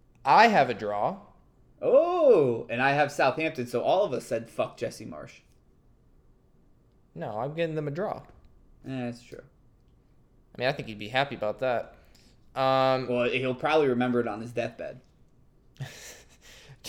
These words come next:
Speaker 1: I can't, honestly, I can't believe you fucking said that. Um, really weird. Wolves hosting Aston Villa, a Little Midlands derby. Nick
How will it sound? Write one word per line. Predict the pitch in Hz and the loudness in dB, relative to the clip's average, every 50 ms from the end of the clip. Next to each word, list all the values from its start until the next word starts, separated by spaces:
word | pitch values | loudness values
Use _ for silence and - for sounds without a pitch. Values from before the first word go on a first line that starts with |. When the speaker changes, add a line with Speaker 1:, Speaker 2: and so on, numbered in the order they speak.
| - - - - - - - - - _ _ _ - - - - - - - - | -18 -18 -20 -20 -20 -20 -20 -20 -20 _ _ _ -20 -20 -20 -20 -20 -18 -2 2
Speaker 1:
I | 151 175 | 4 4
can't, | - - 269 285 254 - | 4 6 6 6 6 6
honestly, | 165 165 175 185 180 180 185 190 185 185 180 - - - - - _ _ _ | 6 6 6 4 4 2 2 4 4 2 2 -2 -6 -16 -20 -20 _ _ _
I | - 160 | 0 0
can't | 160 - 262 233 156 | 4 6 6 6 6
believe | 151 147 139 120 | 4 2 0 0
you | 113 | -2
fucking | - - 110 - - - | -4 -6 -6 -6 -6 -6
said | - 113 104 107 | -6 -6 -6 -6
that. | 104 - - - - - - - - - - 151 | -8 -12 -14 -18 -20 -20 -20 -20 -20 -14 -6 0
Um, | 151 147 147 143 147 143 135 131 - - - - - - - - - - - - - | 2 4 4 4 4 2 -2 -6 -12 -18 -20 -20 -20 -20 -20 -20 -20 -20 -20 -20 -10
really | 156 156 160 156 143 127 | -2 2 4 6 6 4
weird. | 117 117 113 110 104 104 - - - - - - | 4 2 -2 -4 -4 -6 -12 -18 -20 -18 -12 -2
Wolves | 131 143 185 214 214 196 - | 4 8 12 12 12 12 10
hosting | - 196 185 180 180 - 165 151 131 | 8 8 8 8 6 2 2 2 4
Aston | 135 143 147 143 - 160 143 131 | 4 4 4 2 0 -2 -2 0
Villa, | 131 135 131 131 127 131 127 127 - - | 4 4 6 6 6 6 4 2 0 -2
a | 127 | -4
Little | 123 127 131 139 139 131 | -2 0 2 2 2 2
Midlands | 127 123 127 123 131 127 120 117 117 | 0 0 -2 -2 -2 -2 -4 -4 -6
derby. | 117 - 113 117 117 117 107 110 107 107 104 - - - - _ _ _ - | -4 0 2 2 2 2 0 -4 -6 -8 -10 -12 -16 -20 -20 _ _ _ -16
Nick | - 113 120 123 143 156 151 139 - - - - - - - | -12 -8 -2 2 4 6 6 4 4 0 -8 -16 -16 -18 -20